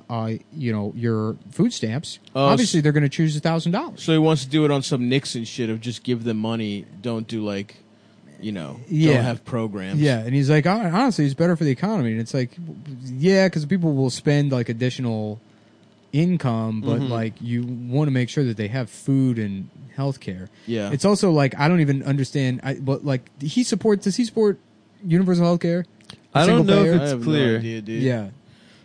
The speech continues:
Speaker 2: I
Speaker 1: 'Cause
Speaker 2: don't know
Speaker 1: that's,
Speaker 2: about
Speaker 1: that's, I don't
Speaker 2: Yang.
Speaker 1: even know how the fuck you value that. 'Cause he's talking about if you already get, like, a thousand dollars worth,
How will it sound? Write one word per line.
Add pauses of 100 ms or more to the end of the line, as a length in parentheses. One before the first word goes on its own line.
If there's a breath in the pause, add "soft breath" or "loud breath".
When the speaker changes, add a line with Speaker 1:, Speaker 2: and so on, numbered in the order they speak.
Speaker 2:
I
Speaker 1:
'Cause
Speaker 2:
don't
know
Speaker 1:
that's,
Speaker 2:
about
Speaker 1:
that's,
I
don't
Speaker 2:
Yang.
Speaker 1:
even
know
how
the
fuck
you
value
that.
'Cause
he's
talking
about
if
you
already
get,
like,
a
thousand
dollars
worth,